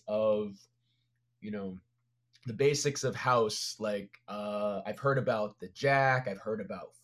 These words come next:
footwork, I've heard about, um,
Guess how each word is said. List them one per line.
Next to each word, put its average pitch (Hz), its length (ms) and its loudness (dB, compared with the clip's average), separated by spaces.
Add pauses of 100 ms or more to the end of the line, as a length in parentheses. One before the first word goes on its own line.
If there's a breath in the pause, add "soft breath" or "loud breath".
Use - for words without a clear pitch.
footwork, 131 680 2
I've 98 140 0
heard 113 240 2
about, 98 460 -2 (580 soft breath)
um, 95 580 -6